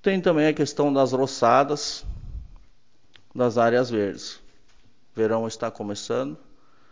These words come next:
está começando a esquentar, a gente já vê os mosquitinhos voando por aí. E as áreas verdes não são roçadas. Eu tenho um protocolo aqui, número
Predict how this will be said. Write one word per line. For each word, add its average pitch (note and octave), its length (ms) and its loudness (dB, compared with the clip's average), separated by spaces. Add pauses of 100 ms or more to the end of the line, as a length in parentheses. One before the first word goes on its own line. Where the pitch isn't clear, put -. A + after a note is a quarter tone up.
(140)
está A2+ 140 -8
começando A2+ 480 -6
a - 20 -6
esquentar, A2 540 -2
a B2+ 40 0
gente A2+ 300 -4
já G#2 160 -2
vê C#3+ 340 -2 (420)
os A2+ 140 -4
mosquitinhos A#2 720 -4
voando A2 360 -2
por F#2+ 200 -6
aí. A#2+ 320 -4 (1600)
E D#3+ 120 0
as C#3 160 4
áreas C3+ 320 6
verdes C3 680 -2 (100)
não B2 200 -2
são B2 200 -2
roçadas. B2 760 -2 (360)
Eu A2 120 -10
tenho B2+ 180 -4
um C3+ 80 -2
protocolo B2 640 -2
aqui, D#3+ 360 -8 (160)
número A#2 560 -4